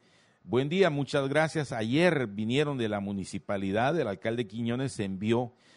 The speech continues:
para que vinieran a chequear la fuga de la zona tres. Ya dejaron así para que se seque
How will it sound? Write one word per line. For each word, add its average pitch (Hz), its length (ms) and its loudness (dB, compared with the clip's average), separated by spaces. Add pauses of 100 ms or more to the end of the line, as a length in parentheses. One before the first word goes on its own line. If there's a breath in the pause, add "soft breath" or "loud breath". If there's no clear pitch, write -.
(160 soft breath)
para 98 300 -2
que 98 160 -4
vinieran 110 440 -2
a 104 100 -6
chequear 113 420 -4
la 120 140 -4
fuga 139 340 0
de 123 120 -2
la 95 120 -8
zona 110 340 -6
tres. - 440 -2 (580 soft breath)
Ya 135 500 2
dejaron 127 460 0
así 127 260 -2
para 113 300 0
que 98 140 -6
se 101 180 -6
seque 165 540 0